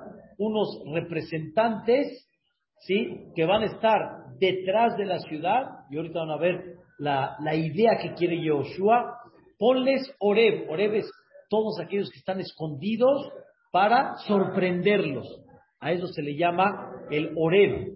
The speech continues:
El Oreb es aquel que como que está escondido para sorprender al enemigo. Entonces vas a poner a gente que va a estar por el otro lado de la ciudad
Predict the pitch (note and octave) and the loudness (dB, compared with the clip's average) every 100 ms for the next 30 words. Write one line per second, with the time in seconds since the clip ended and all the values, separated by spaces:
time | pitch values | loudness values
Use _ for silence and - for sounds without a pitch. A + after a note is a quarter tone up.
0 | - - - C#3 C#3 G3+ G#3+ G3+ F3+ G#3 | -14 -20 -10 -4 0 0 0 -2 -2 -2
1 | G#3 E3+ E3+ D#3+ D3+ C3+ - G3+ - - | -2 -2 -2 -2 -6 -6 -2 -2 -4 -6
2 | F3 E3 D#3+ A3+ A#3+ C4 D4 C#4+ - - | -6 -4 -4 -2 2 4 4 0 -12 -20
3 | - - F3 F3+ - F#3 F3 - F3+ F3+ | -14 -2 0 0 -2 -4 -4 -2 -2 -2
4 | E3 A3 A#3+ G3 D3+ - D3 D#3+ E3 E3 | 0 4 4 2 -4 -8 -4 -2 -2 -2
5 | F#3 F3+ A2 G2 - _ _ _ D#3 C#3 | -2 -2 -6 -12 -18 _ _ _ -6 -6
6 | C3 B3 B3 A#3 G3+ G3 A#3 G#3 - - | 0 2 4 2 0 2 2 2 -2 -14
7 | - - D#3 - A3+ B3 B3+ - F3+ G3 | -20 -10 -8 0 0 0 -2 -4 -2 -2
8 | - G#3+ F#3+ - - - - _ D#3+ D#3+ | 2 4 4 0 -10 -20 -20 _ -2 2
9 | E3 A3 D4 C4 A#3+ A#3 A3 G#3 F#3+ F3+ | 4 4 4 2 4 4 4 2 0 -2
10 | G3 G3 C4 | -4 2 4